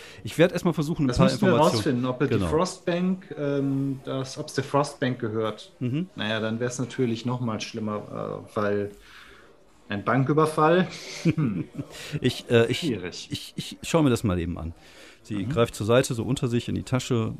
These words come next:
Speaker 1: in so eine, in so eine Laptop-Tasche, holt so ein kleines Notebook raus, stellt es auf den Tisch und fängt dann an, irgendwas zu tippen. Ähm, Hope kommt zu dir an den Tisch, sagt, „Möchte noch was trinken?“
Speaker 2: Ich glaube, ich hab genug getrunken.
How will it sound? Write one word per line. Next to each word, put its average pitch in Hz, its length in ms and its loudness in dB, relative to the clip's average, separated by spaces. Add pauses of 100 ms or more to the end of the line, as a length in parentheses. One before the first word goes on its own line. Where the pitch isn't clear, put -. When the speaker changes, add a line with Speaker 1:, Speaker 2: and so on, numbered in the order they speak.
(160)
Speaker 1:
in 101 120 -6
so 98 80 -2
eine, 82 200 0
in 85 140 -4
so 87 60 -4
eine 73 200 -4
Laptop-Tasche, 110 560 -2
holt 107 120 -4
so - 80 -6
ein 110 40 -2
kleines - 280 -4 (300)
Notebook 123 460 -2
raus, 104 240 4
stellt 87 180 -2
es - 100 -14
auf - 80 -12
den - 80 -20
Tisch - 240 -2 (400)
und 110 120 -2
fängt 107 200 -4
dann 92 100 -2
an, 82 160 -4
irgendwas 80 460 -6
zu - 80 -20
tippen. - 340 -4 (840)
Ähm, 110 340 4
Hope - 180 6
kommt 135 180 -2
zu - 80 -12
dir 120 100 2
an 110 60 2
den 110 60 -4
Tisch, - 240 0 (340)
sagt, 127 220 -4
„Möchte 151 180 0
noch 151 80 4
was 151 120 0
trinken?“ 294 360 0 (2000)
Speaker 2:
Ich - 100 -18
glaube, 139 180 0
ich 123 80 -4
hab 123 120 -8
genug 104 180 -6
getrunken. 90 480 -12